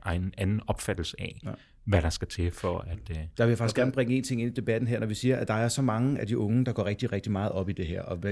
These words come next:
Speaker 2: vi smider klimatosser ud, og det, folk har trøjer på med det, vi har lige set over på Bornholm, og alle de ting er rigtig, rigtig gode. Men fortæl mig så samtidig, hvorfor de personer, der mener det,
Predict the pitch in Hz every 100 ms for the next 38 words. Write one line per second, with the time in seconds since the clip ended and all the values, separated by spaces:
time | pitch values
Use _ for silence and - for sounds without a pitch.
0 | 101 107 117 110 101 120 120 123 - 101
1 | - 98 98 95 90 95 90 110 104 -
2 | 98 104 127 - 104 92 101 110 101 101
3 | 101 - 95 95 98 85 101 110 - -
4 | - 117 151 160 - 151 120 127 151 117
5 | - - 98 95 110 - - - - -
6 | - 117 98 170 180 151 160 113 123 -
7 | 80 - - - - 113 117 120 127 143
8 | 147 139 139 - 110 117 - 107 110 117